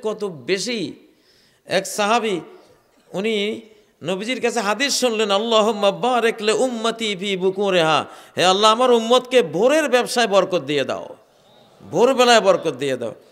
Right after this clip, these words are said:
উনি তার পণ-, পণ্যগুলি সবসময় ভোরে তিনি বাজারজাত করতেন। শুধু এই আমলটা করে ধনী হয়েছেন উনি।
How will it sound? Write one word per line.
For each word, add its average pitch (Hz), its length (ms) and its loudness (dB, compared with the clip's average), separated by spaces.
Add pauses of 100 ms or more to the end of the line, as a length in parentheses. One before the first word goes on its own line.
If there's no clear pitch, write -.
(320)
উনি 277 320 -4
তার 254 280 -4
পণ-, 247 360 -4 (220)
পণ্যগুলি 254 720 -2 (180)
সবসময় 285 420 -6
ভোরে 196 300 0
তিনি 214 220 -4
বাজারজাত 165 460 -2
করতেন। 92 340 -10 (340)
শুধু 254 260 -4
এই 320 420 4
আমলটা 370 480 4
করে 294 220 4
ধনী 180 260 -2
হয়েছেন 123 360 -4
উনি। - 180 -20